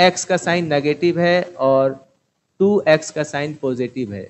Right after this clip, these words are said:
तो हमको उससे मतलब नहीं है, दोनों का sign opposite है ना, इसलिए दोनों को क्या करेंगे, plus।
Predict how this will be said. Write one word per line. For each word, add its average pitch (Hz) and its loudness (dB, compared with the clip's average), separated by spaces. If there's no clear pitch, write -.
तो 160 -8
हमको 151 -4
उससे 170 -6
मतलब 147 0
नहीं 143 -6
है, 190 -4
दोनों 151 -4
का 151 -2
sign 147 -4
opposite 147 2
है 117 -4
ना, 165 -2
इसलिए 131 -4
दोनों 127 -8
को 143 -14
क्या 135 -2
करेंगे, 147 -6
plus। 95 -10